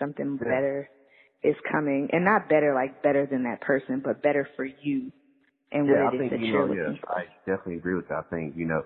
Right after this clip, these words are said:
Speaker 2: what I've learned from that situation is, it, it's, it's communication.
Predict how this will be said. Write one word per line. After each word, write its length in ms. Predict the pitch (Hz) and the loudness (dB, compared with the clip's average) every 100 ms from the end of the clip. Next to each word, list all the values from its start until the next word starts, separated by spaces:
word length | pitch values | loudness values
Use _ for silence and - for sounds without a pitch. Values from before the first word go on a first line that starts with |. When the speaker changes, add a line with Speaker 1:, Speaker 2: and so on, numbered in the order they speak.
| - | -4
Speaker 2:
what 180 | 73 90 | 2 4
I've 200 | 90 71 | 4 0
learned 480 | 76 98 85 76 - | -2 0 -2 -6 -10
from 160 | - 80 | -10 -8
that 100 | 71 - | -8 -12
situation 540 | - - - - 60 - - _ _ _ - | -8 -8 -8 -12 -20 -20 -20 _ _ _ -14
is, 100 | - - - | -14 -12 -10
it, 160 | - - _ _ _ - | -10 -12 _ _ _ -2
it's, 160 | 101 - _ _ _ _ _ - | -2 -2 _ _ _ _ _ -14
it's 100 | - | -4
communication. 640 | 95 85 76 - 73 69 | -2 0 -2 -8 -10 -10